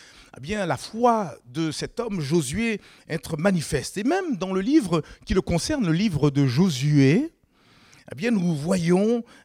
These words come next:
eh bien, la foi à plusieurs reprises de Josué être manifestée. Mais là où sa foi, j'ai envie de dire, fut extraordinaire, fut exceptionnelle,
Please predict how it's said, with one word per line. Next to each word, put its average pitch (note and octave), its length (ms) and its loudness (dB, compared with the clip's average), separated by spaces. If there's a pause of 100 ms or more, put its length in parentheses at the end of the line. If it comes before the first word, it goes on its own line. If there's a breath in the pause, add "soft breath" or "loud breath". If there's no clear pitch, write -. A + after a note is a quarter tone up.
eh - 40 -10
bien, D#3+ 140 -2
la D#3+ 100 0
foi E3+ 380 -2
à C#3+ 60 -4
plusieurs D3 360 2
reprises C3+ 520 2 (260 loud breath)
de B2+ 240 -2
Josué A#2+ 560 -2 (300 soft breath)
être B2+ 220 -6
manifestée. B2 680 -4
Mais C#3 120 0
là G#3 380 0 (280 loud breath)
où F#3 80 -2
sa - 160 -4
foi, G3+ 520 -6
j'ai C#3+ 120 -6
envie E3+ 160 -6
de D3+ 60 -14
dire, F#3+ 280 -6
fut - 320 -10
extraordinaire, F#3+ 800 -4
fut A#3 440 -4
exceptionnelle, A#3 920 -6